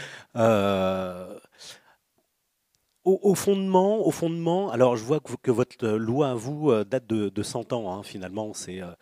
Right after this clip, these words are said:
c'est, euh, c'est la grande éco-, époque des, euh,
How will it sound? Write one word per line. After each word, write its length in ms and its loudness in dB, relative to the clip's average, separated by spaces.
c'est, 220 -8
euh, 120 -6
c'est 140 -8
la 120 -6
grande 280 -4
éco-, 300 -8
époque 420 -6
des, 300 -6
euh, 100 -10